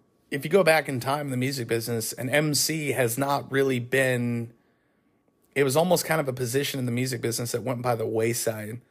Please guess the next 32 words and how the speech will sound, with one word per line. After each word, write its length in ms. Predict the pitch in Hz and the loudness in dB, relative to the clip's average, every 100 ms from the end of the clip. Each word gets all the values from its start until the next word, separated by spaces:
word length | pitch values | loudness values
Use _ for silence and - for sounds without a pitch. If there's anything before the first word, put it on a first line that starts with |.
| _ _ - | _ _ -6
unless 260 | 120 117 | -2 0
you're 120 | 123 117 | 0 0
in 100 | 104 | 0
Texas 580 | 127 123 - 117 117 | 2 0 0 0 0
and 140 | 120 113 | -2 -2
you're 300 | 107 107 107 - | -4 -6 -8 -2
at 140 | 117 | -2
a 40 | 107 | 0
dance 340 | 123 117 107 | 0 0 0
hall 200 | 117 107 | 0 0
or 80 | 107 | -2
something 320 | 120 107 117 | -4 -4 -4
like 220 | 113 113 | -4 -6
that. 260 | 117 113 - _ _ _ _ _ _ _ _ - | -8 -10 -12 _ _ _ _ _ _ _ _ 0
They, 320 | 131 127 120 | 2 4 4
uh, 380 | 113 110 110 120 - _ _ _ _ _ _ _ - | 4 0 -4 -10 -16 _ _ _ _ _ _ _ -4
I, 300 | - - 127 | -2 2 2
I've 100 | 117 | 2
said 220 | - 156 | 4 4
it 100 | 127 | 2
before 360 | 123 139 135 | 0 4 6
to 80 | 131 | 6
other 160 | 120 107 | 4 0
venue 340 | 117 127 117 | 0 0 -2
owners 400 | 120 120 117 117 | -2 -4 -4 -4
and 80 | 117 | -4
other 140 | 117 110 | -4 -2
bands, 460 | 117 120 117 113 | -2 -2 -2 -4
and 100 | 113 | -4
they 80 | 113 | -4
didn't 340 | 117 120 113 | -2 -2 -4
really 520 | 104 120 117 110 110 | -2 0 0 -2 -6